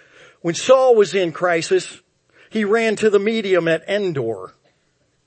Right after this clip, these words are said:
and started invoking the powers of the forbidden occult expressly prohibited by God,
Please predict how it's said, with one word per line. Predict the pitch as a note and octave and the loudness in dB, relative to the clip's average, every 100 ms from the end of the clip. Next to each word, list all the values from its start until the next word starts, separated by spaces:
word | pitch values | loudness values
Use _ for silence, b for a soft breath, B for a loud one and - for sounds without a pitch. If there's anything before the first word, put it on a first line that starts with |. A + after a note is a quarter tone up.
| b b b | b b b
and | F3+ F3 | -4 0
started | - A#3 G#3+ G3+ | 2 4 4 4
invoking | G3 F3 A3 A3 A3+ G3 | 2 2 4 4 2 -2
the | E3+ | -2
powers | F3 - A3 G#3+ F3+ D#3 | -4 -6 0 0 0 -2
of | C#3+ | -4
the | D#3 | -6
forbidden | - F3+ G#3 G3 F#3 | -2 0 2 2 -2
occult | D#3+ - G3 F#3+ | -6 -2 0 0
expressly | D#3+ - G#3 F#3+ - F3+ | -2 -4 -2 -4 -2 -4
prohibited | D#3 F#3+ D#3 G3 G3+ E3+ C#3+ | -2 -2 -2 -2 -2 -2 -2
by | D3 C#3+ | -2 0
God, | E3+ F#3 E3 | 0 0 -2